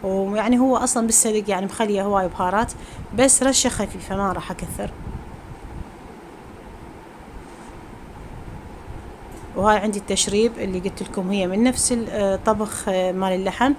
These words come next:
يعني، آه، استغليت التشريب، آه، مال اللحم وخليت عليه بوتيتة، بصل، آه، يعني هيك هو أكيد بينو بصرة و-، آه، ولحم شوي، فاللي يحب ياكل مطبق أو اللي يحب ياكل تشريب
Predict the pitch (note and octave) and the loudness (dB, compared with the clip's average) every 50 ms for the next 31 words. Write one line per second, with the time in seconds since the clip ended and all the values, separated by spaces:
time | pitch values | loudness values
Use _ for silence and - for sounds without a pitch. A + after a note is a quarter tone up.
0 | - - - - - - - - - G3 G3+ G3+ G#3+ G#3 G3+ G3+ G3+ G3 - - | 0 -8 -16 -16 -16 -18 -14 -4 0 2 2 2 2 2 2 0 -2 -4 -4 -4
1 | F#3 F#3 F3+ F3+ F3+ F3+ F3+ - - G3+ F#3 G3 F#3+ F#3+ G#3 G#3 G3+ G3 - - | -2 -2 0 0 -2 0 -2 0 0 2 2 2 2 2 2 2 2 0 -2 -2
2 | F#3+ F#3 F3+ F3+ F3 - G3+ F#3+ - - - G#3 G3+ G3 G3 - F#3+ F#3 F#3 F3+ | -2 0 0 0 0 0 0 0 0 0 2 2 0 0 0 0 0 2 2 2
3 | F3+ F3+ F#3 F#3+ F#3+ F#3 F#3 F3+ G3+ G3+ - - A3 G#3 G3+ - - G3 G3 G3 | 2 0 0 0 0 0 0 0 0 -2 -2 0 0 0 0 0 -2 -2 0 0
4 | F#3 E3+ D#3 D#3+ F#3+ F#3+ F#3 F3+ G3+ F3+ - G#3+ G3 F#3+ - G#3 F#3+ F#3+ F#3 G3+ | -2 -2 -2 -4 -2 -2 -2 -2 -2 -2 0 0 0 0 -2 -2 -2 -2 -2 0
5 | G3 - - G3+ G3 G3 G3 - - - - - - - - - - G#3 G3+ G3+ | 0 0 2 2 0 0 -4 -6 -10 -12 -14 -14 -14 -14 -14 -8 -4 -2 0 2
6 | G#3+ A3+ F3+ F#3 G3+ G#3+ A3+ A3+ G#3+ - - G#3 G3+ G3+ G3 G3+ G3+ G3 G3 G3 | 2 2 2 2 0 0 0 0 0 -2 -2 0 0 0 2 2 2 0 0 0
7 | - G#3 F#3+ F#3 F#3+ F#3+ F#3 F#3+ F#3 F#3 F3 G3+ G3+ G3 - A3 G3 G3 G3+ G3 | -2 -4 -6 -2 -2 -2 0 0 0 0 0 2 2 2 2 2 0 0 0 0
8 | F#3 F#3 F#3 F#3 F3+ F#3 G3 G3+ G3+ - - B3 C4+ B3+ - - A3 A3 B3+ D4 | 0 0 0 0 0 -2 -2 -4 -4 -2 0 0 2 2 0 -2 -2 -2 -2 -2
9 | D4+ - - - A3+ A3+ A3+ A3+ A3+ - - - G#3 G3+ G3+ F#3+ - - G3+ F3+ | -4 -8 -4 -2 0 0 0 -2 -2 -6 -6 -6 -2 -2 -2 -2 -2 -4 -2 0
10 | G3 G3 F#3+ F3+ - - G3 F#3 F3+ - A3 A3 G#3 G3+ G3+ G3 - F#3 F3+ F3+ | 0 -2 -2 -2 -4 -6 -6 -6 -2 0 0 0 2 0 -2 0 0 0 0 0
11 | F#3 F#3 - - G#3 G3+ G3 G3 G3 G3 - F#3+ - F#3 F3+ - - - D4+ D#4 | -2 -4 -4 -4 -2 0 2 0 0 0 -2 -4 -4 -4 -6 -6 -6 -2 -2 -2